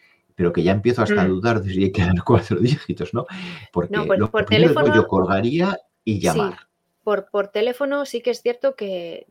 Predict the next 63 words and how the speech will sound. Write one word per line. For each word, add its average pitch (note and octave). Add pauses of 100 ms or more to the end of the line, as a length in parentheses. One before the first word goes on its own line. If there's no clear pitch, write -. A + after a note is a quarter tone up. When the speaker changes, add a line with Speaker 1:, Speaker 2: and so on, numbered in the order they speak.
Speaker 3:
habría F#3+
que G3
colgar, D#3+
pero F3+
es G#3+
lo B3+
que A#3+
te G3+
digo, G#3+
que F#3+
nos, G3+
estamos A3+
todos C4+
expuestos C4 (360)
por G3
lo G3
que F#3+
le F#3
ha -
Speaker 1:
Todos, A#3
Speaker 3:
pasado G3+
a G#3+
él, A3
que F#3+
Speaker 1:
todos. -
Speaker 3:
te F#3+
llaman B3
en C4+
un B3+
momento, C4
estás A#3+
cogiendo C4
el C4
avión B3+
y G3+
dices, F#3+
"Joder, G#3+
¿y G#3
ahora A3
esta C4
llamada?". B3+
Pues F3+
intenta G#3
resolverlo B3
porque G3+
no, A3 (920)
o G#3
porque G#3+
te, -
porque A3+
en A3
ese C4+
momento C4+
estás A#3+
pensando C4
en C4
otra C4
cosa, B3+
vas B3+
con B3+
prisa, C4
estás B3
estresado. B3+